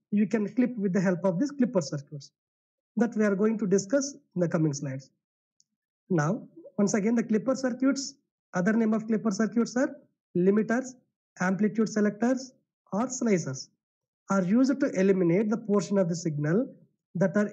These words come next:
above or below the specified level. That specified level we are calling as a reference level, or other name of that is a clip value. What is a clip value?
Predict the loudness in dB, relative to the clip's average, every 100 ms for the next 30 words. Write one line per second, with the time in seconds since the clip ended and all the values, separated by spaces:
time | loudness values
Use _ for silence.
0 | -2 0 2 2 0 -2 -2 2 2 2
1 | 2 0 0 -2 -2 0 2 2 0 -2
2 | -10 _ _ _ -4 -4 2 2 2 0
3 | 0 0 0 0 2 0 0 0 2 2
4 | 2 2 0 0 0 0 0 2 0 -2
5 | -12 _ _ -4 -4 -4 -14 -6 -2 0
6 | 2 2 2 0 0 2 2 2 2 2
7 | -2 -2 -6 -14 _ _ _ _ _ _
8 | -4 0 2 2 0 -2 -2 0 2 2
9 | 2 0